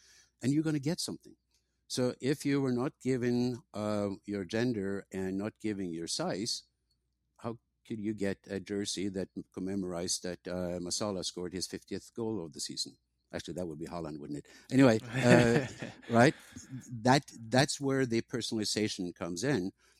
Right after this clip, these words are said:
Speaker 1: And again, we are the mindset that we believe of asking, we believe of showing why we're doing things, rather than the, the, uh, kind of, uh, sniffing and, and, uh, trying to infer. We really truly are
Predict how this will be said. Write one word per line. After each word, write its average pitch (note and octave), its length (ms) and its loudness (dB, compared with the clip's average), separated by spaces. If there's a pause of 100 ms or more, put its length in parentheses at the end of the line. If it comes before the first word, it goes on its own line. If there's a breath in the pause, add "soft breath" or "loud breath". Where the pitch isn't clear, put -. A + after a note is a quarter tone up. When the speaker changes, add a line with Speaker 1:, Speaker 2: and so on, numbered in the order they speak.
(120)
Speaker 1:
And A#2 120 4
again, G#2+ 380 2 (240)
we B2 240 0
are A#2+ 180 0
the A#2 100 -2
mindset A2+ 560 0
that F#2+ 200 -6
we G#2 140 -2
believe F#2+ 580 -2
of F2+ 140 -10 (100)
asking, B2 540 -6 (400)
we G#2+ 160 -4
believe G2+ 520 0
of F#2 160 -8
showing G2+ 540 -4
why F2 260 -2
we're C3 140 -4
doing C3+ 240 -4
things, F3+ 400 -8 (100)
rather G#2 440 -4
than F#2+ 400 -2
the, F2+ 260 -4 (420 loud breath)
the, G2 320 0
uh, F2+ 400 -8
kind G2+ 280 0
of, F2 240 -2 (520)
uh, F2+ 220 -12 (140)
sniffing A2 640 4
and, F#2 320 0
and, F#2 320 -4
uh, F2 240 -14 (120)
trying A2 540 2
to G2+ 120 -6
infer. F2 480 -6 (460)
We G#2+ 280 0
really F#2+ 240 0
truly F2 360 -6
are E2+ 340 -6